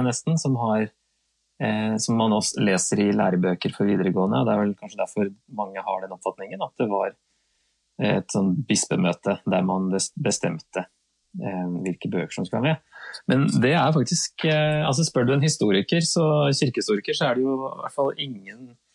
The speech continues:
spor av at de, eh, diskuterte dette i det hele tatt på dette møtet. Eh, det står til og med på Wikipedia, hvis du slår opp, <laughs> så får du agendaen for møtet, det vi vet. Og, eh, der snakket de ikke om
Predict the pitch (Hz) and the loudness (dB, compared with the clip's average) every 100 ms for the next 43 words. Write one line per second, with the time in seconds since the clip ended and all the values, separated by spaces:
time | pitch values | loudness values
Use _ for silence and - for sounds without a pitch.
0 | _ _ - - 135 208 143 - - 131 | _ _ -6 0 2 2 2 -4 -2 0
1 | 127 127 - - 123 120 117 117 101 - | 2 -2 -2 0 2 4 2 2 -2 -6
2 | _ - - - 117 110 117 - 131 - | _ -20 -14 -2 0 2 2 0 0 2
3 | 92 117 107 101 104 95 - 143 - 120 | 2 0 0 0 2 0 0 -2 0 0
4 | - 107 95 - 220 - - - _ _ | 2 0 2 0 -2 -8 -20 -20 _ _
5 | - 127 123 117 123 113 104 92 151 139 | -2 2 4 4 2 2 2 4 4 4
6 | 113 - - 101 98 160 190 156 139 131 | 2 2 2 2 4 4 4 2 2 2
7 | 120 202 - - 135 127 98 104 113 113 | 4 4 2 2 2 2 4 4 2 2
8 | 104 92 92 98 110 123 - 113 113 101 | 0 -2 -2 -2 -2 -2 -2 0 0 -2
9 | - 143 120 107 107 139 - - - _ | 0 -2 -2 -6 -2 -2 -2 -12 -18 _
10 | _ _ _ 160 123 123 120 117 113 110 | _ _ _ 0 2 4 4 4 4 4
11 | 101 113 110 - 92 90 180 104 101 | 2 0 -2 0 0 2 2 2 0